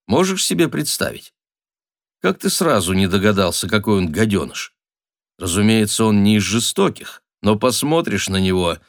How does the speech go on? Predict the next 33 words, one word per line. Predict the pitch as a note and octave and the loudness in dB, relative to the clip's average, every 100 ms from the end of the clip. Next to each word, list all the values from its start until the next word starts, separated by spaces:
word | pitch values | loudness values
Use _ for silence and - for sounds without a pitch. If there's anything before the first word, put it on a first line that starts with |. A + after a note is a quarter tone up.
| _ | _
и | - G#2+ | 0 4
невольно | B2+ D3 B2+ | 4 4 2
подумаешь, | A#2+ A#2+ C3+ B2+ A#2 G#2+ | 2 2 2 2 2 0
наверняка | A2 G#2 A2+ A2 A#2 G#2 B2 B2+ | 0 2 4 4 2 2 2 2
он | A#2+ | 2
задумал | G#2 G#2 G#2+ B2 A#2+ A2 | 2 2 2 2 4 4
мерзость. | B2 A#2+ G2 - - - _ _ _ _ _ _ _ _ _ | 4 2 0 -4 -8 -10 _ _ _ _ _ _ _ _ _
Он | G2 G#2+ | 0 2
работает | G#2+ G#2 G#3+ A#2 G#2 | 4 2 2 0 0
на | A2+ | 0
двух | A2 B2 G#2+ | 2 2 0
женщин, | G2+ D#3+ B2 - D#2 | 0 -2 -2 -4 -6
это | F2+ F#2+ | -4 -4
все | - - | -4 -2
знают. | - E2 C2+ B1 - _ _ _ _ _ _ - | -2 -4 -6 -8 -16 _ _ _ _ _ _ -8
Если | F2+ A#2 - F2+ | -2 0 0 -4
мужчина | F2+ F2 - A#2 F2+ | -2 -2 -2 0 -2
хочет | E2 A2 G2+ F#2 F2+ | -2 -2 -2 -4 -6
одну | F2 F#2 F#2 | -4 -2 -2
из | E2+ D2+ | -2 -2
них – | B2+ - - _ _ _ _ _ | -4 -4 -12 _ _ _ _ _
договаривается | - G2 C#3 F#3+ C#3+ D#3+ D#3+ - D3 | 0 2 2 2 0 0 0 -2 -2
с | B2 | -2
Сунгурой, | - A2+ G2 F2+ F#2+ A#2+ - _ _ _ | 0 0 0 0 0 -2 -4 _ _ _
и | F#2+ | -4
тот | G#2 G3 F#3+ | 0 0 0
все | - F#3+ | -2 -2
устраивает. | F3+ - E3+ D#3 D2+ - - _ _ _ _ _ _ | -2 -2 0 0 -2 -8 -14 _ _ _ _ _ _
Его | - G2 A2 | -2 2 2
потому | A2 A#2+ A#2 B2 | 2 2 4 4
и | |
зовут | A2+ A2+ G#2+ A#2+ A#2 | 4 2 2 2 0
Сунгурой. | C3 A#2+ A2 G#2+ E2+ - | 2 2 2 2 0 -6